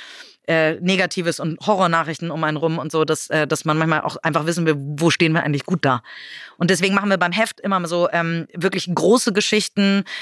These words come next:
die, äh, tief gehen, die viele Informationen bieten, die online nicht laufen würden, dass wir, was wir uns aber beim Heft gut leisten können, weil es im Heft als Gesamtkonstrukt funktioniert. Auch Headlines zum Beispiel sind komplett. Also wenn wir eine Geschichte haben, haben wir,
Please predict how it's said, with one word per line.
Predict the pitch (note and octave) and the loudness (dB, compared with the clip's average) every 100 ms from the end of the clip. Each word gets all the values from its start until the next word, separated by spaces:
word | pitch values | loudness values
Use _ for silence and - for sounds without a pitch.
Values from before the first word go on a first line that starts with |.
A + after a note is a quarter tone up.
| - | -14
die, | - F#3 E3+ E3+ | 0 4 6 4
äh, | D#3 | 2
tief | - C4+ C4+ | 4 6 6
gehen, | - A3+ A3 A3 A3 | 2 4 6 6 4
die | F3 E3+ | 2 0
viele | - B3 | 4 6
Informationen | A3+ A3 G#3+ G3+ G3+ G3 | 4 4 2 2 0 0
bieten, | F3 F#3 E3 | -2 -2 -2
die | G3+ | 0
online | F#3 A3 A3 | 2 4 4
nicht | A3 - | 2 2
laufen | G#3+ A3+ D#3 | 0 0 -4
würden, | C3+ D3 B3+ E4 | -4 -2 -4 -4
dass | E3+ - | -6 -2
wir, | F3 C3+ | -4 -2
was | F#3 F3+ | -4 0
wir | F3+ | -2
uns | F3+ | -2
aber | - E3+ E3 - | -2 0 0 -2
beim | F3+ E3 | -2 -2
Heft | F#3+ - - | -4 -6 -4
gut | A3+ | 0
leisten | F#3 G#3 C4 - | 2 2 0 -2
können, | - E3 | 0 0
weil | D#3 | 0
es | E3 | 0
im | E3+ | -2
Heft | G3+ - - - - | -2 -4 -16 -10 -6
als | F3 | -4
Gesamtkonstrukt | - E3+ G3 - - D#3+ - - - D3+ - D3 | 0 0 -2 -4 -6 -6 -8 -12 -8 -8 -8 -8
funktioniert. | - C#3 - D3 B2 - - - - - _ | -8 -8 -4 -2 -4 -6 -12 -12 -14 -18 _
Auch | - E3 | -4 -2
Headlines | F3 A#3 G#3+ D3+ D3+ | 0 0 0 0 -4
zum | - | -6
Beispiel | C#3+ B2 D3 | -6 -6 -6
sind | C#3+ C3+ | -6 -4
komplett. | C#3+ C3+ C#3 | -4 -2 -2
Also | D3+ C#3+ | 0 -2
wenn | D#3 | -2
wir | D#3 - | -2 -2
eine | G#3 A3 | -2 -2
Geschichte | - A#3 G3 | -2 -2 0
haben, | F3+ D#3 | 0 0
haben | E3 | 2
wir, | E3+ | 0